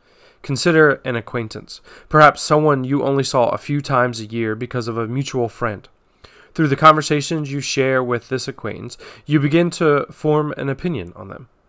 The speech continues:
For sake of example, let's say you find them to be generally agreeable, but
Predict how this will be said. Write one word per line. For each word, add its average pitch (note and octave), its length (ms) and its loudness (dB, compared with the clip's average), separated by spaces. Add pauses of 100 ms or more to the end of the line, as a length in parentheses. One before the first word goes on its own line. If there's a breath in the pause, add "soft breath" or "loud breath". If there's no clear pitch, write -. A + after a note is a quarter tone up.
(320 soft breath)
For B2 120 -10
sake C#3 240 0
of A#2 140 -2
example, A#2 560 -4
let's C3+ 240 2
say A#2 240 0 (180 loud breath)
you E3+ 140 2
find D3 280 6
them C3 140 2
to B2+ 160 -14
be B2 240 -4
generally B2+ 640 -4
agreeable, A2+ 680 -4
but B2+ 220 0